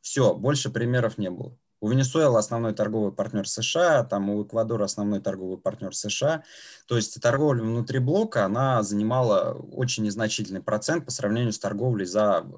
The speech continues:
рамками этого блока. То есть на самом деле, несмотря на декларации о том, что мы достигнем взаимодополняемости, взаимодополняемости достигнуто не было. Были подвижки определённые в этом направлении, но достигнуто не было.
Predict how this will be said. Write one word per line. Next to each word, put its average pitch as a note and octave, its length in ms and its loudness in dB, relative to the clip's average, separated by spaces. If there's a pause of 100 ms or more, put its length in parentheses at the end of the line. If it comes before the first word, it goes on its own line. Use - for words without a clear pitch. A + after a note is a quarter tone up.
(280)
рамками F#2+ 480 0 (500)
этого F#2+ 320 -4
блока. F#2 400 -6 (500)
То A2+ 80 0
есть G#2+ 140 -2
на C3 100 4
самом C#3+ 400 2
деле, C3 240 2
несмотря B2 500 0
на G#2+ 100 2
декларации C#3 640 2
о C3 60 2
том, C3 140 0
что B2 160 -4
мы A#2+ 100 0
достигнем G#2+ 480 0
взаимодополняемости, G#2 1120 -2
взаимодополняемости A#2+ 1160 -2
достигнуто G2 680 -6 (720)
не A2 220 4
было. E2 300 -4
Были G2+ 460 2
подвижки A#2 760 -2 (100)
определённые G2+ 800 0
в F#2 60 -6
этом F#2 220 -8
направлении, F2+ 600 -4
но A#2 160 -2
достигнуто A2 560 -2
не F#2+ 140 -4
было. D#2+ 240 -12